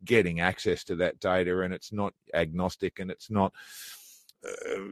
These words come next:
you know, available. It doesn't have all the advantages that we can with high resolution,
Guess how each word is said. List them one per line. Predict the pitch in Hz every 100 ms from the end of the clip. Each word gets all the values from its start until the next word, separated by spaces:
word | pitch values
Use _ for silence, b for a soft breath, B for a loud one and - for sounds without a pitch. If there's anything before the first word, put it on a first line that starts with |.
| 87
you | 123 107
know, | 95 95
available. | 98 107 104 107 104
It | 107
doesn't | 101 127 123
have | 110 107
all | 104 110 101
the | 95 92 90 87
advantages | 87 82 101 101 87 90
that | 104
we | 95
can | 90 98 92
with | 87
high | 82 92
resolution, | 85 82 87 90 85 92 80 80 80